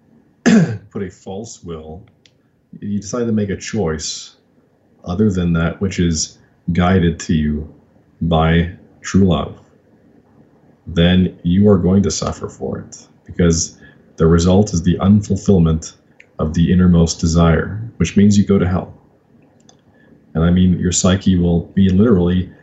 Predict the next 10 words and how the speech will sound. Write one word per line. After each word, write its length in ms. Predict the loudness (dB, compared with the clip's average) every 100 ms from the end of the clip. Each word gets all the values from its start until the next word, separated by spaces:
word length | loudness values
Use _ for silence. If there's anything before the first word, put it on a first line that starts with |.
| _ _
combusted 880 | 0 0 2 -2 -2 -6 -6 -8 -12 -16 _ _ _ -12
when 240 | -4 0
you 520 | 0 2 0 0 -4 -10 _ _ -6
die 560 | 0 0 0 -2 -4 -10 _ _ -4
in, 260 | 0 0
uh, 180 | -2 -4 -12 -6
an 340 | -2 2 4
inferno 640 | 4 2 2 4 2 0 -2
of 220 | -4 -2
whatever 580 | 0 0 0 -2 -4